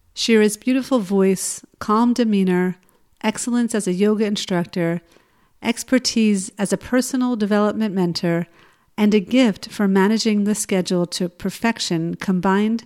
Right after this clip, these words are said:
to create the perfect experience. Even with the silence,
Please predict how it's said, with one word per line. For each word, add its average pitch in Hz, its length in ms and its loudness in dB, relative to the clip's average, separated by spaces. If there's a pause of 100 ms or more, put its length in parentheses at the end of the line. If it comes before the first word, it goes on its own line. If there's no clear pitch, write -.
(240)
to - 120 -4
create 196 680 0
the 175 80 -4
perfect 185 500 -2
experience. 170 720 -4 (720)
Even 262 360 4
with 254 180 2
the 208 80 -2
silence, 196 840 -2